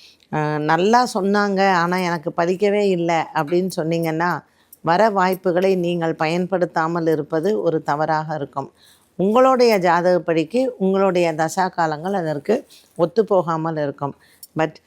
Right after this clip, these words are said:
இந்த கிரக மாற்றத்துல உண்மையிலேயே துலாம் ராசி நேயர்களுக்கு ஒரு நல்ல பொற்காலம், அதை நாம பயன்படுத்தி கொள்ளணும்.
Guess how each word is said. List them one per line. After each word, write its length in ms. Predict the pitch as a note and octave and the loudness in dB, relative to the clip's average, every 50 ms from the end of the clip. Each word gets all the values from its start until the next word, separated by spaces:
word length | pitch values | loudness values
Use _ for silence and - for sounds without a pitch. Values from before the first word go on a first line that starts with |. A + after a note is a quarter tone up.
| _ _ - | _ _ -8
இந்த 240 | - F3 E3 D#3+ D#3 | -4 -2 -2 -2 0
கிரக 340 | D3 D#3 E3+ E3+ F3+ A#3+ A#3+ | 0 2 0 2 2 2 2
மாற்றத்துல 800 | A#3 G3+ F#3 F#3+ G#3 G3 - A#3+ A3 - - E3+ D#3+ D#3+ D#3+ - | 2 2 2 2 2 2 0 -2 0 0 0 2 2 2 0 -2
உண்மையிலேயே 920 | - - D#3+ F3+ G3 G#3+ A3+ A3+ A3 F#3+ F3 E3+ D#3+ D3+ D#3 D#3+ D#3 - - | -2 -2 0 2 2 2 2 2 2 2 0 0 0 0 0 -2 -2 -4 -4
துலாம் 340 | _ F3+ E3+ E3+ F3 F#3+ F#3+ | _ 0 0 2 0 0 0
ராசி 340 | F3+ F3+ F3 E3+ - - D#3+ | -2 -2 -2 -2 -2 -4 -4
நேயர்களுக்கு 760 | D#3+ D#3 D#3 D#3+ D#3 D3+ D#3 D3+ C#3+ C#3+ C3+ - F3+ G#3+ A#3 - - - - - _ _ | -4 -2 -2 -2 -4 -4 -4 -4 -4 -4 0 0 0 0 0 -4 -10 -20 -20 -20 _ _
ஒரு 240 | - F3 F3 F3 E3 | 2 2 4 4 2
நல்ல 340 | E3 D#3+ D#3+ F3 G3+ A3+ A#3 | 2 0 0 0 0 -2 -2
பொற்காலம், 720 | G3 - F3+ E3+ D#3+ - - D3+ D3 C#3+ C#3 C#3+ - - _ | 0 -2 -2 -2 0 -2 -2 0 0 0 -2 -6 -8 -8 _
அதை 280 | - E3 E3 G3+ A#3 | -4 -2 0 0 0
நாம 360 | A3+ G3+ F3+ E3+ D#3+ D#3+ F3+ F#3+ | 0 0 0 -2 -2 -4 -6 -6
பயன்படுத்தி 640 | F3+ E3+ D3+ D3+ D#3+ D#3+ D#3 E3+ C#3 D#3 - E3 | -4 -4 -2 -2 -2 -2 -4 -6 -6 -4 -4 -4
கொள்ளணும். 420 | D#3 - C3+ C#3 C#3 C#3 C#3 - | -4 -4 -6 -8 -8 -10 -10 -12